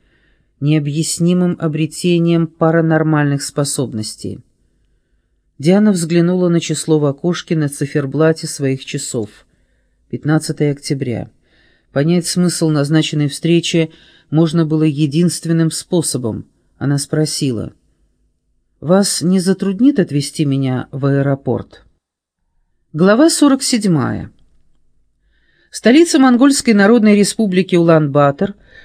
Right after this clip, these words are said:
находилась в восьми тысячах километров на восток от Москвы. Рейс был ночной, с посадкой в Томске. Внизу, насколько хватало взгляда, тянулись леса.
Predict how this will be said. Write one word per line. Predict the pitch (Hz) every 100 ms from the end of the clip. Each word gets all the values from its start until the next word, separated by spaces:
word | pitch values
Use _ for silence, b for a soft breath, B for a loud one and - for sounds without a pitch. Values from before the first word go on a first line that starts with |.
| b
находилась | 180 196 247 311 311 -
в |
восьми | 226 214 247 254
тысячах | 247 247 247 226 220
километров | - 196 170 165 240 247 247 190
на | 170
восток | 156 - 180 165
от | 165
Москвы. | 156 147 - 123 113 - _ b b b b b
Рейс | 190 277 226
был | 151 151
ночной, | 160 170 - 294 285
с | 269
посадкой | - 175 269 269 -
в | 202
Томске. | - 139 110 - - 104 - _ _ _ _ _ _ _
Внизу, | 135 180 180 202
насколько | 180 165 190 175 170
хватало | - 160 160 170 156
взгляда, | 143 139 143 175 226 220
тянулись | 214 - 147 147 165 165 -
леса. | 143 139 - 123 104 98